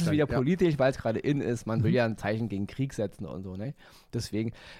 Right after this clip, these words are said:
Speaker 2: ich finde trotzdem, sind die Nominierungen sehr, sehr ganz gut.
Speaker 1: Mhm.
Speaker 2: Also querbeet. Aber ich finde auch in den letzten Jahren, es ist sehr, sehr, sehr viel, man versucht irgendwie so alles abzugrasen. Ich vermisse ein bisschen die Zeit, wo einfach ein Film nominiert wurde, weil er der beste Film war oder ein Schauspieler oder Schauspielerin,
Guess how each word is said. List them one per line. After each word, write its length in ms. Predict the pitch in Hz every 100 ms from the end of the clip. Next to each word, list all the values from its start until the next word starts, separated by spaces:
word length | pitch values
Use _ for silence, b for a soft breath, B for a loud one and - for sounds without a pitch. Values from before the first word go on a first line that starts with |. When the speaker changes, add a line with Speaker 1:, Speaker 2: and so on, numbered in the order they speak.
| B
Speaker 2:
ich 160 | 170
finde 160 | - 214
trotzdem, 280 | 220 220 208
sind 120 | 208
die 60 | 202
Nominierungen 520 | 202 190 185 196 190
sehr, 200 | 160 175
sehr 160 | 175 160
ganz 340 | 160 147 143
gut. 380 | - 226 392 - -
Speaker 1:
Mhm. 140 | 139
Speaker 2:
Also 320 | 147 143 139 131 -
querbeet. 560 | - 143 127 180 226 - B B B
Aber 340 | 156 170 - - - -
ich 140 | - 151
finde 220 | 190 -
auch 120 | 156
in 80 | 165
den 120 | 156
letzten 320 | 147 139 -
Jahren, 360 | 120 113 139 143 -
es 180 | 131
ist 220 | 139 - -
sehr, 320 | 127 160 151
sehr, 160 | 147
sehr 160 | 139 127
viel, 540 | - 127 127 120 113 - b b b b
man 120 | 143
versucht 440 | 156 170 180 185 -
irgendwie 260 | 170 165 143
so 120 | 147
alles 240 | 120 139 123
abzugrasen. 840 | 101 110 - 107 95 95 92 95 - b b -
Ich 100 | 165
vermisse 320 | 185 208 214
ein 20 |
bisschen 220 | 185 175 165
die 100 | 143
Zeit, 400 | 151 139 165 147
wo 100 | -
einfach 300 | 165 180 165
ein 100 | 131
Film 380 | - 190 208 185
nominiert 500 | 160 147 143 180 165
wurde, 200 | 156 120
weil 140 | 113
er 80 | 135
der 120 | 120
beste 300 | 104 123 -
Film 280 | 117 143 170
war 220 | 131 92
oder 140 | 104 113
ein 100 | 113
Schauspieler 460 | - 143 - 143
oder 120 | 120 113
Schauspielerin, 580 | 123 131 131 120 120